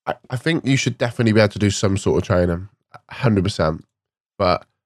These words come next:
I just, I wouldn't want them dabbling too much into what I've been trying to get my man to do.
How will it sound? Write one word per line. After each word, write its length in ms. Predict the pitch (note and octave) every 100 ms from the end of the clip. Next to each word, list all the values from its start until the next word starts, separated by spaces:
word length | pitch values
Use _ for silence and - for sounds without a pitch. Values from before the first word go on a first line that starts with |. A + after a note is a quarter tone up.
| _ _ -
I 40 |
just, 220 | G2+ A2 -
I 60 | G#2
wouldn't 240 | G#2+ A2
want 160 | D#2+ G2+
them 240 | G2+ G2 - _ _
dabbling 360 | A2+ G2 G2+ F#2+
too 240 | - G#2
much 500 | F#2+ D#2+ G2+ _ - _ _ _ _ _ _ _ _ -
into 300 | F#2+ F#2+ F#2+
what 220 | F#2+ F#2
I've 200 | F2 F#2
been 140 | G2+ F2+
trying 240 | F#2 F2
to 300 | - F2+ F#2 - _ _ _ _ _
get 140 | - F2+
my 120 | F#2
man 220 | F2 F2
to 100 | -
do. 260 | E2+ E2+